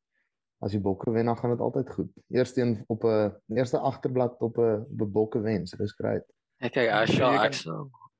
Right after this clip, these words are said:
Speaker 2: ek sal vir jou, eh, ek sal nogal 'n shout-out moet gee. Jy het dan by jou woord gebly om terug te kom na ons daar 'n game gewen het. Eh, so, eh, dalk moet jy die week voor elke game dalk kom uitsit, dalk is dit die wen resep.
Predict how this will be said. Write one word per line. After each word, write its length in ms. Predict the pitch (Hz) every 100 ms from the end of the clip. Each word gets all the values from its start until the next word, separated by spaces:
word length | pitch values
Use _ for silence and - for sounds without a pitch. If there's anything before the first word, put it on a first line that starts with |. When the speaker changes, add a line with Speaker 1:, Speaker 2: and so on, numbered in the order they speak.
| -
Speaker 2:
ek 100 | 113
sal 140 | - 147
vir 180 | - 107
jou, 180 | 110 117
eh, 420 | 117 113 110 104 104
ek 340 | - _ - -
sal 300 | 107 104 104
nogal 280 | 110 107
'n 60 | 101
shout-out 480 | - 120 127 107 -
moet 100 | -
gee. 100 | 101
Jy 60 | 101
het 80 | 95
dan 140 | 107
by 80 | 110
jou 140 | 92 82
woord 260 | 95 107
gebly 340 | - 87 85 85
om 120 | 80
terug 280 | - 110 -
te 100 | -
kom 260 | - - - _ - - - _ -
na 80 | 80
ons 240 | 82 82
daar 200 | 101 90
'n 100 | 82
game 300 | 80 80 92
gewen 360 | - 80 73 71 76
het. 160 | - -
Eh, 280 | 80 76 - _ - - _
so, 220 | - -
eh, 380 | 85 85 80 78 -
dalk 260 | - 85 -
moet 100 | 113
jy 180 | 113 98
die 60 | 92
week 220 | 101 -
voor 240 | - 107
elke 340 | 95 95 - 90
game 260 | 87 92
dalk 200 | 90 90
kom 160 | - 95
uitsit, 460 | 98 90 - 80 80
dalk 220 | 85 -
is 60 | 95
dit 120 | 85
die 140 | 90
wen 260 | 85 90 92
resep. 440 | 87 - 92 78